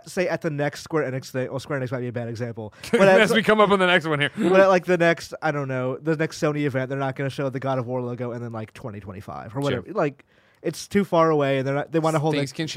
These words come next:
Speaker 2: change.
Speaker 1: yeah.
Speaker 2: So much can go on. Like, I think that's the biggest thing you see, right? And I, 'cause we've had this, not argument, conversation before of, like, why we're not like that as in a video game industry.
Speaker 1: Yeah.
Speaker 2: And I think that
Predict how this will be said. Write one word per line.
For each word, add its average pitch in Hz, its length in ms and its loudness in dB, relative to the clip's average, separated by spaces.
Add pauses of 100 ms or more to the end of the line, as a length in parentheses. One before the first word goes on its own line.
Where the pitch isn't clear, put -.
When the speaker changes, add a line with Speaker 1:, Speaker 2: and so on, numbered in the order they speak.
(140)
Speaker 2:
change. 110 240 -8
Speaker 1:
yeah. 135 100 -2
Speaker 2:
So 107 160 -6
much 123 160 -10
can 147 100 -8
go 127 160 -2
on. 101 300 -4
Like, 101 140 -8
I 110 40 -10
think 123 160 -12
that's 120 220 -6
the 117 60 -10
biggest 104 240 -12
thing 110 100 -10
you 107 140 -12
see, 110 260 -10
right? 87 240 -8
And 90 140 -14
I, 101 160 -8 (100)
'cause 123 160 -16
we've 120 100 -10
had 147 220 -6
this, 107 220 -12
not 127 200 -6
argument, 110 380 -6
conversation 110 480 -10
before 82 300 -14
of, 82 80 -14
like, 85 240 -12 (320)
why 131 280 0
we're 104 200 -6
not 87 160 -8
like 82 140 -12
that 80 120 -8
as 90 120 -12
in 82 80 -16
a - 20 -16
video 82 200 -14
game 78 140 -14
industry. 67 420 -16 (140)
Speaker 1:
Yeah. 120 220 -10
Speaker 2:
And 117 80 -4
I - 60 -6
think 139 240 -10
that 110 340 -4